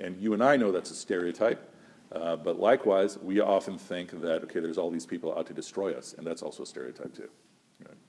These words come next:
And I think all of us have also experienced quite a few people coming forward, uh, to offer solidarity, to offer support, and all that. What is the real concern? The real concern for everybody in every type of violence is the lone wolf. That's the real concern,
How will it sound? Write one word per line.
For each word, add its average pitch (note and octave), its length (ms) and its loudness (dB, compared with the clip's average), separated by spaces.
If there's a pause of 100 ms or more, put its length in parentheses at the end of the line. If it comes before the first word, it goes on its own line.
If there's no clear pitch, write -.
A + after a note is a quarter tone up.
(380)
And F2+ 100 -4
I F#2 40 -2
think G2 140 -4
all C3+ 220 10
of A#2 60 6
us A2+ 160 4
have F#2 80 -2
also G2+ 220 2
experienced F2 380 -6
quite A2+ 220 6
a F#2 60 2
few - 240 2
people G#2+ 280 2
coming E2 280 -8
forward, C2+ 480 -8 (500)
uh, D#2 120 -8
to - 120 -6
offer D#2+ 380 -2
solidarity, D#2 600 -4
to - 160 -6
offer - 240 -6
support, - 440 -12 (100)
and D2 100 -12
all C2 120 -10
that. - 200 -12 (400)
What G2+ 320 8
is D#3 100 4
the C3 80 6
real C3+ 200 8
concern? C3 360 -2
The A#2 80 2
real B2 140 6
concern A2+ 340 0
for - 220 0
everybody C3 640 6
in F#2+ 280 -4
every A#2 260 8
type B2 220 4
of A2 80 -2
violence A2 320 4
is D#2+ 120 -4
the E2+ 100 -6
lone E2+ 260 -2
wolf. - 360 -2 (540)
That's G2 220 0
the F2 100 -6
real D#2 140 -2
concern, - 340 -14